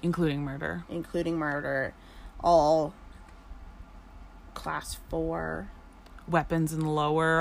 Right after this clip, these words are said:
Speaker 1: are legal, which I don't know what a class four weapon is.
Speaker 2: Mm, yeah, me either. So
Speaker 1: Probably just not, like, bazookas and
Speaker 2: people,
Speaker 1: shit.
Speaker 2: m-, mostly
Speaker 1: <laughs>
Speaker 2: people just go out and, like, create havoc, killing
Speaker 1: Yeah.
Speaker 2: people,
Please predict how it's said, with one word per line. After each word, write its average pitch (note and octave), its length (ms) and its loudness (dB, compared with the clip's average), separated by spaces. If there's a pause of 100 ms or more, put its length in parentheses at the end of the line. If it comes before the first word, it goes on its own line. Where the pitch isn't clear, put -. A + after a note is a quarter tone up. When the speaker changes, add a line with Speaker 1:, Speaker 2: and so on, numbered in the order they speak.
Speaker 1:
are E3+ 340 4
legal, F#3 420 2
which - 440 -2
I D#3 140 0
don't D#3 280 -4
know D#3 140 -2
what D#3+ 120 0
a D3 40 -4
class - 340 -4
four D3+ 240 -4
weapon D3+ 320 -4
is. D#3 340 -8 (200)
Speaker 2:
Mm, - 180 -8
yeah, - 280 -2
me A2+ 260 -6
either. A2+ 340 -6 (540)
So - 80 -16
Speaker 1:
Probably F#3+ 280 6
just G#3+ 200 2
not, G#3 180 4
like, G3+ 200 0
bazookas D3+ 560 -2
and - 80 4
Speaker 2:
people, C#4+ 320 4
Speaker 1:
shit. - 60 -12
Speaker 2:
m-, A3+ 120 -6 (100)
mostly C4 460 6
Speaker 1:
<laughs> B3 120 10
Speaker 2:
people A#3+ 220 10
just G3+ 240 0
go D#3+ 160 2
out D3 140 2
and, B2+ 300 -4
like, F#2 240 -4 (340)
create F3+ 480 2
havoc, C3 400 -6 (160)
killing D#3 240 -4
Speaker 1:
Yeah. G#2 140 -2
Speaker 2:
people, C3+ 520 -4